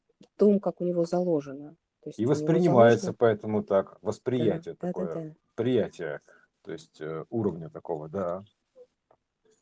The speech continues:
Speaker 2: Абсолютно верно. То есть вот это как, знаешь, допустим, бинарный код,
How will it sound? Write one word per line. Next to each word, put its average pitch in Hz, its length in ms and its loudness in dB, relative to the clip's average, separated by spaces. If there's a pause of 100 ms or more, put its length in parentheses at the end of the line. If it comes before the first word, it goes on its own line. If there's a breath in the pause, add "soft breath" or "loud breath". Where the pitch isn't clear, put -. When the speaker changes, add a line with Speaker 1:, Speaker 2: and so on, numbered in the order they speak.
Speaker 2:
Абсолютно 101 520 -8
верно. 92 420 -6 (440)
То 190 80 -4
есть - 280 -6
вот 202 220 -2
это 107 120 -2
как, 92 140 0
знаешь, 107 260 0 (360 soft breath)
допустим, 92 420 -8
бинарный 117 460 4
код, - 340 -6